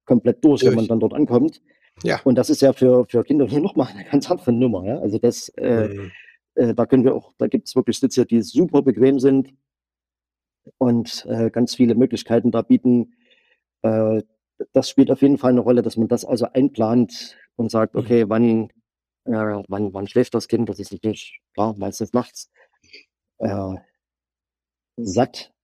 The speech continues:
Speaker 1: nach Möglichkeit. <clears throat> Und für
Speaker 2: Mhm.
Speaker 1: größere Kinder muss man, auch das ist mühsam, das kennt sicherlich jeder, irgendwie auch so ein, für ein bisschen Entertainment sorgen. Das wird
Speaker 2: Mhm.
Speaker 1: leider heute natürlich relativ viel mit irgendwelchen, äh,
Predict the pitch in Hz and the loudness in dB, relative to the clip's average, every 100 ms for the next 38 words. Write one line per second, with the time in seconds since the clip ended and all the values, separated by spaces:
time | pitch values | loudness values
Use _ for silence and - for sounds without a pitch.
0 | _ _ _ - - 120 107 - - 98 | _ _ _ -6 -4 -4 -4 -8 -6 -6
1 | - _ _ - 233 156 131 120 120 123 | -8 _ _ 0 2 2 0 0 -2 0
2 | 113 113 101 117 110 104 - _ _ _ | 0 0 0 0 2 0 -6 _ _ _
3 | _ _ 110 135 120 117 117 113 - 107 | _ _ 0 2 0 0 0 -2 -6 -10
4 | - 113 113 - 120 110 107 107 95 - | -4 -2 -2 0 0 2 0 0 -2 -10
5 | _ - 104 - 143 104 - 113 110 101 | _ -14 -12 -6 -6 -6 -10 -6 -4 -2
6 | 110 107 98 90 _ _ _ _ _ 127 | 0 0 -2 -4 _ _ _ _ _ 0
7 | 127 120 110 113 117 107 - 107 101 110 | 0 0 2 0 0 -6 -2 -2 0 0
8 | 101 - - - 127 110 - 120 113 95 | 0 -2 -2 -2 -2 -2 0 0 0 -2
9 | 107 95 87 - _ _ _ 98 - 113 | -2 -2 -4 -12 _ _ _ -8 -2 0
10 | 110 113 101 110 113 110 110 117 110 113 | 2 2 2 2 2 0 -2 0 0 0
11 | 113 - 113 - 127 117 - 117 110 113 | -2 -2 -2 2 2 2 -2 -2 0 0
12 | 120 113 110 104 _ _ _ _ _ _ | 0 0 0 -4 _ _ _ _ _ _
13 | _ _ - 117 110 | _ _ 0 0 0